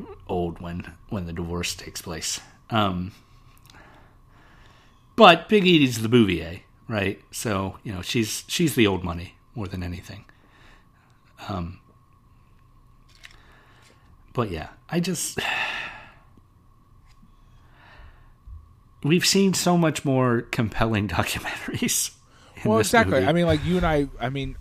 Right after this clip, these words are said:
Speaker 2: I, I
Speaker 1: And I
Speaker 2: can't
Speaker 1: just
Speaker 2: help, I can't help but, like, for example, compare this to God's Country.
Speaker 1: Right.
Speaker 2: Because in my, in my heart, God's Country features some people who are,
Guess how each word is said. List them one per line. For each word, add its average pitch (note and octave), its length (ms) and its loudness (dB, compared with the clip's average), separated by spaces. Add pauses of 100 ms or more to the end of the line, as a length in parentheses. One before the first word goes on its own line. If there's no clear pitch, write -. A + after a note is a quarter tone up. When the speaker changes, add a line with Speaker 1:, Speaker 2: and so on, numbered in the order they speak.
Speaker 2:
I, D3 220 0 (800)
I D3 60 2
Speaker 1:
And E3+ 120 0
I C3 60 -2
Speaker 2:
can't A#3 240 2
Speaker 1:
just D3 160 -2
Speaker 2:
help, E3 160 -4 (220)
I D#3 100 2
can't D#4 380 -8
help A3+ 320 -6
but, C#3+ 160 -4
like, B2 200 -2
for C#3+ 160 -6
example, G#2+ 580 -8 (760)
compare C3 460 -2
this G#2 300 -4
to - 140 -10
God's E2 320 -10
Country. - 440 -18 (480)
Speaker 1:
Right. F#2 280 -4 (600)
Speaker 2:
Because E3 540 0
in D3+ 120 -4
my, D#3 300 -2
in C#3+ 120 -4
my E3 200 0
heart, A2+ 480 -2 (920)
God's E3+ 280 2
Country F#3+ 320 -2
features A2 540 -6
some F#2 200 -10
people F2+ 440 -8
who F#2 180 -8
are, F2+ 240 -8